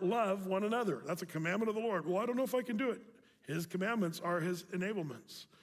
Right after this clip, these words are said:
Like, these are things that we can do because they were his commandments. So, um, all that to say, we, we, number one, we kinda look at this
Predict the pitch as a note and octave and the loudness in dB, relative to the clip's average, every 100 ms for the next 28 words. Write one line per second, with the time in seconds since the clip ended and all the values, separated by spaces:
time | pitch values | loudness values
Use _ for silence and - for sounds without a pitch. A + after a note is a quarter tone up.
0 | - _ _ D#3+ D#3 G#3 A3+ G3+ G#3 F#3+ | -20 _ _ -4 0 0 2 0 0 0
1 | E3+ F3+ F#3+ G#3 E3 G#3+ A#3+ E3+ E3+ E3+ | -2 -2 -4 -2 -2 0 0 -2 0 -2
2 | D#3 E3 D#3+ C3+ F#3 E3 - D3+ D#3+ C3 | 0 -2 -2 0 -2 -2 -8 -6 -4 -6
3 | B2 - - _ _ - - - _ A3+ | -12 -14 -14 _ _ -20 -20 -20 _ 0
4 | A3+ A3 G#3 G#3 E4+ D4+ D4 F#3+ - E3 | 0 2 0 2 2 2 0 -4 -2 0
5 | E3 F3 F3+ F#3+ F#3 A3 B3+ G#3 G3 E3+ | 2 0 0 -2 0 0 2 2 2 0
6 | E3+ G3+ F3+ F#3 E3 E3 D3 | 0 0 2 0 -2 -2 -4